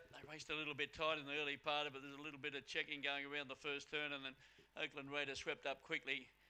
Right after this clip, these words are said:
down and out of the straight, took over. And after that, never looked like getting beaten. Four ninety-nine, seventeen fifty-seven, run home twelve forty-three, and they run thirty dead. Five, the winner, Oakland Raider, by Oaks Road, Kilmatch Melody, uh,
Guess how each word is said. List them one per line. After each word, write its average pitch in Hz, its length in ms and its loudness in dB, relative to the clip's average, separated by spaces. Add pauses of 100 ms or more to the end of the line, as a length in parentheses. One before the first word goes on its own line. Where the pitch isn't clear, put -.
(120)
down 143 180 2
and 139 140 -2
out 135 140 4
of 127 80 -4
the 131 80 -4
straight, 135 340 0
took 165 160 -2
over. 135 300 4 (580)
And 160 220 4
after 165 320 4
that, 196 260 4 (180)
never 151 200 0
looked 156 200 -2
like 143 240 2
getting 147 400 2
beaten. 143 320 2
Four 175 240 -6
ninety-nine, 156 800 2
seventeen 151 480 2
fifty-seven, 147 840 0
run 139 120 2
home 139 240 0
twelve 156 280 -4
forty-three, 156 560 0
and 131 100 0
they 131 80 2
run 135 180 0
thirty 147 360 0
dead. 156 240 6 (680)
Five, 139 260 4
the 151 80 2
winner, 147 220 2
Oakland 143 340 2
Raider, 147 300 6
by 131 160 2 (100)
Oaks 151 240 0
Road, 147 240 4
Kilmatch 151 440 2
Melody, 160 440 2 (520)
uh, - 40 -14